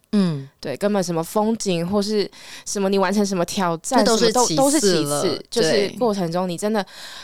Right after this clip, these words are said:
Speaker 2: 人生很少有这样的一个机会，是你可以很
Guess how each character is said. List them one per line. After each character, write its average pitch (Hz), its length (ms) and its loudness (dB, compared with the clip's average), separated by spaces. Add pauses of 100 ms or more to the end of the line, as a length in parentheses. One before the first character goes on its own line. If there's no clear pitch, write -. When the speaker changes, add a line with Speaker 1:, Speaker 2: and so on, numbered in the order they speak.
(120)
Speaker 2:
人 214 140 4
生 311 140 4
很 226 140 4
少 202 160 4
有 165 60 6
这 214 120 2
样 196 80 2
的 180 100 2
一 165 40 2
个 165 120 -2
机 185 280 -2
会， 180 200 0
是 170 280 -4
你 151 160 -12
可 - 260 -10
以 151 240 -8
很 156 280 -8